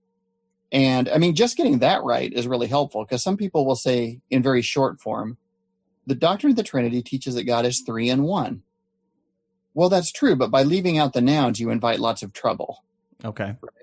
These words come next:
Speaker 1: Three whats in one what? Um, three gods in one God? That's not what we teach. Three persons in one person?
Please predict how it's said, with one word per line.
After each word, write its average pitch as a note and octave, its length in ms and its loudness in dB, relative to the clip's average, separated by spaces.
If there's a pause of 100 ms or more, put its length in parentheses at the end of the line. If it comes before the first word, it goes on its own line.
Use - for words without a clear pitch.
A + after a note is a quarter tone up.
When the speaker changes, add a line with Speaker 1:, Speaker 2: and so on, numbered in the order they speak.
(280)
Speaker 1:
Three E3 180 0
whats D3 400 2
in C3 180 2
one B2+ 260 2
what? A#2+ 380 -2 (520)
Um, G#2+ 600 -6
three C3 180 0
gods B2 280 4
in B2 120 2
one B2+ 180 2
God? D3+ 340 2
That's C3 260 0
not F3 180 -2
what A2 140 -4
we G#2 120 -8
teach. A#2 440 -10 (120)
Three B2+ 120 -2
persons C3 440 -4
in B2+ 120 0
one B2+ 180 0
person? C#3+ 420 -4